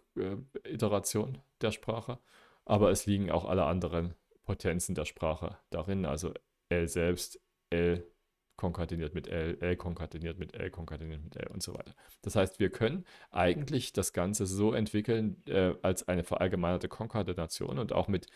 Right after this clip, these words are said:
der gleichen, ähm, Konstruktion im Prinzip arbeiten. Nur, dass es hier nur einen Automaten gibt. Und die Idee ist nun, dass wir den Automat rekursiv an sich selbst anhängen. Wie geht das? Wir verbinden einfach die Endzustände mit den Startzuständen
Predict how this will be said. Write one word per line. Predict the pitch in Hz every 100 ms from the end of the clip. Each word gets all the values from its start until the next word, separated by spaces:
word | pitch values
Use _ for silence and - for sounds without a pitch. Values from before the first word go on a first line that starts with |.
| - - _ -
der | 92
gleichen, | - 82 82 - 92 85 82 _ -
ähm, | 87 80 82 104 -
Konstruktion | 113 95 - 95 - - 85 85
im | 85
Prinzip | 82 90 - -
arbeiten. | - - - - _ _ _ _ _ _ _ _ _ -
Nur, | 104
dass | 87 87
es | 85
hier | - 110
nur | 101 78
einen | 95 -
Automaten | 92 90 87 170 - 180
gibt. | - - - - - - -
Und | 120 92 98
die | 87
Idee | 90 92
ist | 95 117 120
nun, | 113
dass | 107 92 -
wir | 92 - - -
den | 87
Automat | 92 95 90 82 101 -
rekursiv | 92 - 95 98 101 -
an | 92 95
sich | 90
selbst | - 85 - -
anhängen. | 90 85 82 - _ _ _ _ _ _ _ _ _ _ _ _ _ - - _ -
Wie | 90
geht | 92 92
das? | 110 -
Wir | 92
verbinden | 87 98 87 -
einfach | 87 87 82
die | - -
Endzustände | 95 - 95 98 85 85
mit | 82 87
den | 87
Startzuständen | - - - - - 185 -